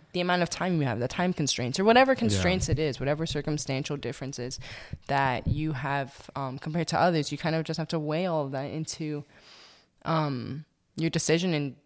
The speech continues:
Speaker 1: doing all these things.
Speaker 2: Yeah.
Speaker 1: Is it worth it? Is it, you know, are you able to balance all these different things? And, you know, d-, is it gonna have, is it gonna be as good of a thing for you personally
Speaker 2: Mm-hmm.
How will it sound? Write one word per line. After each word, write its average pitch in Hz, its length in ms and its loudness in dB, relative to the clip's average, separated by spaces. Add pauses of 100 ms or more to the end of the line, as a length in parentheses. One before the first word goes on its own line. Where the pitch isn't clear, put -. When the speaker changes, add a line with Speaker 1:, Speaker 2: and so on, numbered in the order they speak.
(240)
Speaker 1:
doing 139 240 -4
all 123 160 0
these 120 240 -6
things. 104 440 -8
Speaker 2:
Yeah. 101 100 -6 (200)
Speaker 1:
Is 147 140 -2
it 135 100 -2
worth 131 260 -4
it? 190 280 -4 (460)
Is 160 200 -2
it, 160 100 -2 (220)
you 170 140 -6
know, 170 80 0
are 143 80 2
you 143 100 -4
able 143 220 -2
to 151 80 -2
balance 139 400 -4
all 170 80 -2
these 185 160 -2
different 180 280 -8
things? 175 320 -6
And, 135 360 -6 (680)
you 170 160 -4
know, 127 300 -4 (200)
d-, - 200 -2
is 165 120 2
it 208 220 4
gonna 175 220 2
have, 147 360 2 (460)
is 202 140 6
it 233 40 4
gonna 220 160 4
be 170 320 -2
as 139 320 -2
good 143 160 -4
of 131 100 -4
a 127 60 -4
thing 123 400 -4
for 156 320 0
you 147 240 2
personally 170 680 -2
Speaker 2:
Mm-hmm. 135 100 0